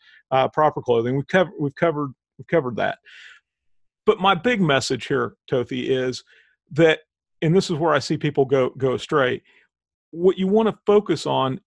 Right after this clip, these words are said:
is conveying the information. And remember, it's not about you. You're, you're definitely on the stand and all eyes are on you, but it's not about, it's not about you. If you're spending your time, uh,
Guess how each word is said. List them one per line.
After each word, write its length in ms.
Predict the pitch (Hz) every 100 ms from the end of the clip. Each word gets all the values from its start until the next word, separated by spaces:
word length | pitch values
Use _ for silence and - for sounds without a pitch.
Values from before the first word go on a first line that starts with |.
| _
is 220 | 180 160
conveying 920 | - 160 143 131 160 165 165 151 156 _ _ -
the 180 | 143 147
information. 760 | 143 143 135 127 120 - 110 _ _ _ _
And 120 | 165 180
remember, 460 | 185 190 160 - -
it's 200 | 160 -
not 220 | 160 165
about 340 | 156 147 131 139
you. 480 | 180 196 196 190 - _ _
You're, 220 | 143 151 160
you're 140 | 156
definitely 480 | 185 190 185 165 165
on 160 | 165
the 80 | 147
stand 360 | - 160 156 156
and 100 | 143
all 200 | 147 147
eyes 280 | 143 143 120
are 140 | 143
on 160 | 156 139
you, 80 |
but 180 | 113 160
it's 160 | 156 170
not 240 | 175 180
about, 340 | 135 127 117 - _ _
it's 160 | -
not 160 | 170 165
about 240 | 139 127 143
you. 160 | 139
If 120 | 117
you're 100 | 143
spending 520 | - - 190 180 170 - - - _
your 120 | 143 143
time, 560 | 165 165 160 156 143 - _ _ _ -
uh, 500 | 123 127 123 123